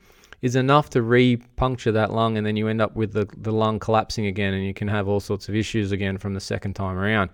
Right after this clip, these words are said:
So he wasn't allowed to fly for the first few days, so the poor bugger was stuck in Minneapolis until about Wednesday, I think it was,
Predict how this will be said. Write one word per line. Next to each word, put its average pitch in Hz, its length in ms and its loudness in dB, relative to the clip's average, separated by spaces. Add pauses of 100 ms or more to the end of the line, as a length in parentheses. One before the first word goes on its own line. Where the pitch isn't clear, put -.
(420)
So 120 180 2
he 120 80 6
wasn't 151 320 4
allowed 147 280 6
to 120 80 4
fly 131 360 8
for 147 120 2
the 123 100 4
first 104 360 2
few 98 140 0
days, 98 300 2
so 110 140 -2
the 110 80 0
poor 139 220 6
bugger 120 360 6
was 107 140 4
stuck 127 400 2
in 113 140 -2
Minneapolis 110 600 0
until 131 280 2
about 113 320 4
Wednesday, 113 520 0
I 92 40 -2
think 107 220 -6
it 101 60 -6
was, 160 340 4